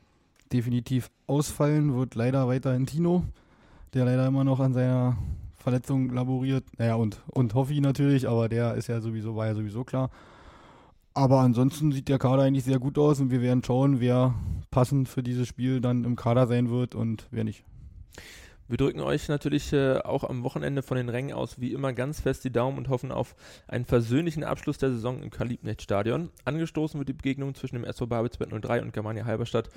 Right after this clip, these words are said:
Speaker 2: am kommenden Sonntag, den achten Mai um dreizehn Uhr am Babelsberger Park. Tickets sind sowohl im Online-Vorverkauf als auch an den Tageskassen erhältlich.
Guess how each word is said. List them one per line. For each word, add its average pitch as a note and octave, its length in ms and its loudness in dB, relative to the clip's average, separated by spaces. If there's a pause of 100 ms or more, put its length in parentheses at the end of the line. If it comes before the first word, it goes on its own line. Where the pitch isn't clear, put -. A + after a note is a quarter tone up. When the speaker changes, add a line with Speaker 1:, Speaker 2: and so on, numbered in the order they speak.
(240)
Speaker 2:
am A2 160 -8
kommenden A2+ 360 -4
Sonntag, E3 560 -2
den A#2+ 180 -4
achten - 340 -6
Mai A2 240 -4
um A2 140 -10
dreizehn G2+ 420 -4
Uhr - 180 -4
am G#2 140 -10
Babelsberger - 640 -6
Park. - 460 -6 (180)
Tickets - 400 0 (320)
sind C3+ 200 -8
sowohl B2 220 0
im A#2+ 100 -4
Online-Vorverkauf A#2+ 920 -2
als G#2+ 200 0
auch A2+ 140 -6
an G2 140 -6
den B2 140 -4
Tageskassen - 640 -4
erhältlich. - 440 -8